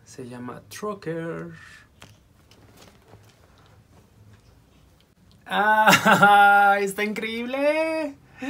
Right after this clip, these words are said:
La amo. Yo sé que esto es una ridiculez de bolsa. <laughs> Créeme, estoy súper consciente de eso.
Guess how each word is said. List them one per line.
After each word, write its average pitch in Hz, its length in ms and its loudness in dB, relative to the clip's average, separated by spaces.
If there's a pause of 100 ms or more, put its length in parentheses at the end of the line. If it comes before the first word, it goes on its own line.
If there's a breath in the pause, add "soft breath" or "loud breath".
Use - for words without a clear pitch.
(1500 loud breath)
La 143 340 -8
amo. 214 1300 -6
Yo 220 140 -4
sé 220 280 -4
que - 80 -4
esto 151 220 -6
es 151 100 -8
una 151 200 -6
ridiculez 123 520 -8
de 131 60 -8
bolsa. 135 560 -4
<laughs> 160 680 -4 (800 loud breath)
Créeme, 165 580 -4
estoy 147 480 -6
súper 165 480 -10
consciente 139 580 -8
de 117 280 -4
eso. 170 360 -10